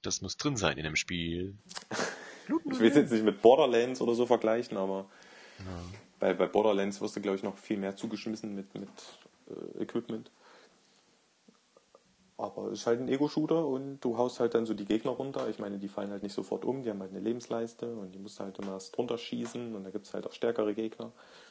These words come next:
Speaker 2: und mit Schilden und da musst du erst das Schild runterballern und da gibt's auch immer schön dicke Endgegner. Also das ist, äh, wie gesagt, wenn man da zu dritt unterwegs ist, schön im Squad, am besten noch mit, äh, Headset,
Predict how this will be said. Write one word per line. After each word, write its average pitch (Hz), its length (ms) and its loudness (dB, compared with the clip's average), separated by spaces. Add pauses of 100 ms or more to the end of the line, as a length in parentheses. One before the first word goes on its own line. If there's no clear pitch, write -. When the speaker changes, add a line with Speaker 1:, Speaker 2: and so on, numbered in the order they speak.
(120)
Speaker 2:
und 98 260 -12
mit 92 100 -14
Schilden 123 480 2
und 110 60 -8
da 98 80 -8
musst 101 160 -8
du 113 60 -4
erst - 100 -14
das - 80 -14
Schild 120 240 0
runterballern 117 560 -4
und 98 160 -12 (2000)
da 110 60 -2
gibt's 101 220 -2
auch 107 240 4
immer 110 180 2
schön 110 220 0
dicke 117 180 4
Endgegner. 139 840 0
Also 131 320 2
das 175 160 0
ist, - 240 -10
äh, 190 120 0 (1900)
wie 156 80 0
gesagt, 135 260 2
wenn 113 100 4
man 123 100 2
da 120 100 2
zu - 80 -2
dritt 135 200 2
unterwegs 139 380 0
ist, 170 140 -4
schön 151 240 -4
im 120 100 -10
Squad, - 300 -6 (280)
am 123 60 -12
besten 139 320 -2
noch 127 240 -6
mit, 123 340 -2
äh, 110 220 -4
Headset, 143 320 -6